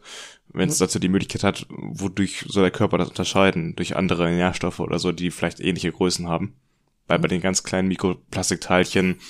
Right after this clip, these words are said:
Speaker 1: sind wir auf größten Skalen von sehr, sehr kleinen Molekülen auch teilweise schon.
Speaker 2: Und man unterschätzt auch echt, wie viel es von diesem Mikroplastik einfach gibt. Ich hatte mal vor längerer Zeit einen Workshop vom Bundesministerium für Bildung und Forschung gemacht,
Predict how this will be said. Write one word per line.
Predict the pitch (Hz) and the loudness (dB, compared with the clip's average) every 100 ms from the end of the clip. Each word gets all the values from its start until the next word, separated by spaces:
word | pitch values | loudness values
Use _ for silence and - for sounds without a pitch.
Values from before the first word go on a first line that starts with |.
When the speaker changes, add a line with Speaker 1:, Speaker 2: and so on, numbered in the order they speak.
| - - - - | -20 -20 -10 -2
Speaker 1:
sind | 101 101 | -2 2
wir | 98 | 4
auf | - - - | 4 0 0
größten | 98 90 - | 2 2 2
Skalen | - - 87 85 82 | -2 2 4 4 2
von | 82 - 82 82 85 | -4 -4 -4 -4 -2
sehr, | 90 | -2
sehr | 82 | -2
kleinen | - 87 82 85 - _ _ _ _ - | 0 2 2 -2 -8 _ _ _ _ -2
Molekülen | 92 - - 95 90 | -2 -2 0 2 2
auch | 69 87 - _ | 0 -2 -10 _
teilweise | 90 85 85 | -4 -2 -2
schon. | 82 87 90 _ _ - - | -2 -6 -8 _ _ -20 -6
Speaker 2:
Und | 160 | 4
man | 156 | 4
unterschätzt | 165 170 160 165 175 - | 4 4 4 4 2 0
auch | 156 175 | 0 2
echt, | 160 - | -2 2
wie | 165 | 0
viel | - - 180 180 170 170 - | 0 0 6 8 8 4 -2
es | - 147 | -2 -2
von | - 160 | 0 0
diesem | 160 147 | 0 2
Mikroplastik | 165 170 165 - - 180 | 0 2 0 0 0 0
einfach | - 147 156 135 | 0 0 0 2
gibt. | 165 - - - - - | 0 0 -12 -12 -14 -2
Ich | |
hatte | 160 180 | 0 2
mal | 151 147 143 | 6 6 4
vor | - - 147 139 151 - | 2 4 6 6 4 0
längerer | 151 147 175 160 143 | 2 4 4 4 4
Zeit | - 147 156 - | 4 4 4 4
einen | 156 139 | 0 4
Workshop | 139 160 - - 151 | 4 4 2 2 2
vom | - - 143 139 | 0 0 0 2
Bundesministerium | 156 156 160 143 - 151 143 | 2 2 0 -2 2 2 4
für | 151 | 2
Bildung | 135 147 143 | 6 4 4
und | 131 | 2
Forschung | 156 160 151 | 2 2 0
gemacht, | 139 147 160 | 2 2 0